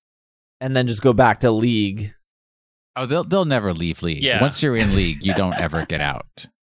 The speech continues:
Speaker 2: That's, that's just a
Speaker 1: But I know
Speaker 2: fact.
Speaker 1: in my example, there's me who's never played a moba, who's like, "I might like this, and it might be a game that I play on a daily or weekly ba-, basis if I like it," which is a big,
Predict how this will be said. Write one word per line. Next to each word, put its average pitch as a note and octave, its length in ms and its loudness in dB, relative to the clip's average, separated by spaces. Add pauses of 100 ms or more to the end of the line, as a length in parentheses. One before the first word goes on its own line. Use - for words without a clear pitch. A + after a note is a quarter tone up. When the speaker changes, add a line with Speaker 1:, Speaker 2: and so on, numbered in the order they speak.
Speaker 2:
That's, - 600 -6
that's E2+ 360 -6
just - 460 -10 (120)
a - 100 -10
Speaker 1:
But F3+ 180 4
I F#3 80 6
know F#3 160 2
Speaker 2:
fact. E3+ 120 2
Speaker 1:
in D3+ 40 -2
my E3+ 300 6
example, A#2+ 640 0
there's B2 280 0
me C#3+ 520 0
who's C3 200 0
never C#3 260 2
played A#2+ 260 2
a A2 40 2
moba, G2 540 0 (460)
who's A2+ 200 -4
like, G#2 400 2
"I A#2+ 300 4
might B2+ 320 2
like D#3 260 2
this, G#2 440 -4
and G#2+ 160 -4
it A2 60 -2
might A2 260 -2
be A2+ 280 0
a A2 120 0
game A2 340 -4
that G#2 140 0
I G#2 100 0
play G#2 540 -2 (760)
on A2+ 140 -8
a A2+ 80 -2
daily A#2 400 2
or A2 100 6
weekly A2 400 0
ba-, C3 420 2
basis C3+ 540 0
if - 180 4
I C#3 120 6
like B2+ 260 2
it," - 160 -8 (640)
which C#3 120 -8
is D3 80 -2
a D#3 60 6
big, C3+ 240 2